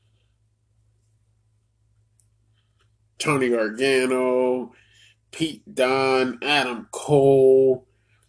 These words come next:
You see all these guys, uh, and then it looked like Karrion Kross, you know, he had taken out everyone,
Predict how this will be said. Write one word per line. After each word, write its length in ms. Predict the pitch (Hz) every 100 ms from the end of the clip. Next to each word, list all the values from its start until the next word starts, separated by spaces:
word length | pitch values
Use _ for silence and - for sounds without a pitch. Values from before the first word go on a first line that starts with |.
| _ _ -
You 100 | -
see 140 | 139
all 160 | 123 127
these 160 | 131
guys, 520 | 123 120 123 123 120 -
uh, 420 | 113 110 87 78 - _ _ - - _ _ _ _ _ _ _ _ _ _ -
and 180 | 131 143
then 140 | 143
it 60 | 147
looked 220 | 196 208
like 220 | 180 127
Karrion 340 | - 151 139 123
Kross, 440 | 139 127 127 -
you 80 | 117
know, 280 | 117 110 113 _ _ _ _ _
he 120 | -
had 160 | - -
taken 380 | - 139 131 131
out 240 | 135 135
everyone, 760 | 131 131 127 127 127 127 120